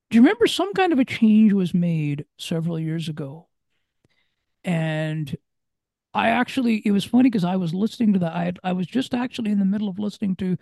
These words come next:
the last episode of the Sero Talk podcast, uh, the recent one that they had put out. And then as I was in the middle of it,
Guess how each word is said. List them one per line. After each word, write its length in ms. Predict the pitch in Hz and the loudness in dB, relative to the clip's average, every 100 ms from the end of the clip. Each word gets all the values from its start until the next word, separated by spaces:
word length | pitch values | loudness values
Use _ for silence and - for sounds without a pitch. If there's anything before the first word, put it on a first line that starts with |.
| - - - | -8 -20 -10
the 80 | 185 | -6
last 340 | 180 - - | -2 -2 0
episode 420 | 202 - 202 202 | -2 -2 -2 2
of 120 | 185 - | 0 0
the 80 | |
Sero 320 | 165 208 202 175 | -4 -2 -2 -2
Talk 320 | 196 180 - | -2 -4 -4
podcast, 720 | 175 180 170 165 151 - - _ _ _ _ _ _ _ _ - | -4 -4 -4 -6 -6 -12 -20 _ _ _ _ _ _ _ _ -2
uh, 80 | 190 | 0
the 140 | 170 | 2
recent 360 | 170 190 - 214 | 4 2 2 4
one 140 | 190 | 6
that 140 | 180 156 | 4 2
they 80 | |
had 160 | 170 156 | -4 -4
put 180 | - 170 | -4 -2
out. 360 | 185 165 151 - _ _ _ _ _ - | 0 0 -2 -10 _ _ _ _ _ -2
And 260 | 180 175 | 4 6
then 680 | 202 202 196 190 190 190 190 | 6 6 4 4 4 0 -2
as 220 | 208 190 | -2 -2
I 100 | 185 | 0
was 200 | 190 190 | -2 0
in 100 | 240 | 0
the 80 | 285 | 4
middle 300 | 254 247 233 | 4 4 2
of 120 | 208 | 2
it, 220 | 196 196 | 2 2